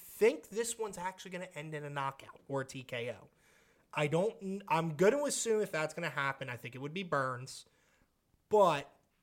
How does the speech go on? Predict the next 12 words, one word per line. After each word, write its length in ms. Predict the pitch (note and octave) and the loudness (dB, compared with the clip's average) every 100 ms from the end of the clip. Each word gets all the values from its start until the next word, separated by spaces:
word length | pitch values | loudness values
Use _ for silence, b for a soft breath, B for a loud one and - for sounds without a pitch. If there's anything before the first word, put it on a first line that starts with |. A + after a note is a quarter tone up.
| _ _ | _ _
I 140 | D3+ D3+ | -4 -2
think 440 | C#3+ E3 F#3 G3 | -2 -2 -2 -2
Muhammad, 720 | G#3 F#3 D3+ D3+ D3 C#3 C3+ - _ _ - | -6 -4 -2 -2 -2 -2 -4 -8 _ _ -10
Bilal 320 | C3 C#3 D#3 | -2 0 0
Muhammad's 480 | D3 C#3+ C#3 B2 - | 0 0 -2 -4 -10
on 200 | C3 C3 | -6 -4
a 100 | B2+ | -4
roll. 460 | A#2+ B2 A2+ G#2 - b b b b - | -4 -4 -4 -6 -14 b b b b -8
I 80 | B2+ | -8
think 400 | - E3 F3 E3 - - - | -4 -2 -2 -6 -18 -20 -20
he 260 | C#3+ D#3+ D#3 | -8 -4 -4
should, 560 | - - - E3 C#3+ | -4 -4 0 0 0